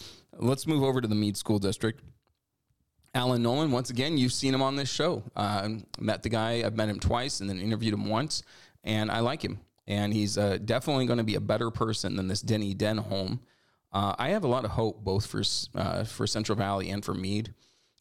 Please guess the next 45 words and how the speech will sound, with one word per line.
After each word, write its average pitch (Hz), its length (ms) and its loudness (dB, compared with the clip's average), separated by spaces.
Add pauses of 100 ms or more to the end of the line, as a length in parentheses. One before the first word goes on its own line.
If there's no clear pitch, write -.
It's 123 220 0
looking 131 400 2
like 98 280 0
we're 107 120 0
gonna 107 160 -2
have 107 160 0
a 85 60 -2
sweep - 580 0 (280)
of 92 340 -2
all 104 200 0
of 101 100 -2
the 95 60 -8
good 95 220 -4
candidates 98 580 -2
that - 160 -2
are 87 60 0
there. 87 180 -2
They're 98 160 -2
gonna 95 180 -4
be 90 100 -6
swept - 440 0
into 95 240 -2
office, 95 460 0
and 101 100 -4
the 73 60 -4
bad 95 240 0
candidates 101 460 -4
are - 60 -14
gonna 80 140 -4
be - 120 -6
swept - 500 -2
out. 85 320 -4 (440)
And 95 380 -2
I 101 140 0
am 113 120 2
excited 98 640 -4
about 92 340 -2
this 95 200 -4
opportunity 90 680 -2
for 95 440 -2 (520)
North 107 240 0
Spokane 98 560 -2
and 92 180 -4
the 87 60 -4
Valley. 95 420 -2